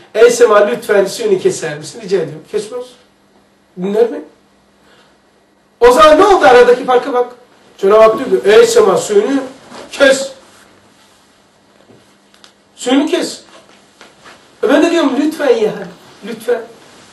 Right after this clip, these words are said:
Ne oldu? Aynı kelam ama o kelam kudret, o kelam irade,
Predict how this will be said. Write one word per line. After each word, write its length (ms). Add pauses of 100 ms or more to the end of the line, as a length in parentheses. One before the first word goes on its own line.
(120)
Ne 60
oldu? 180 (1500)
Aynı 300
kelam 400 (520)
ama 400
o 200
kelam 460
kudret, 640 (1000)
o 180
kelam 440
irade, 600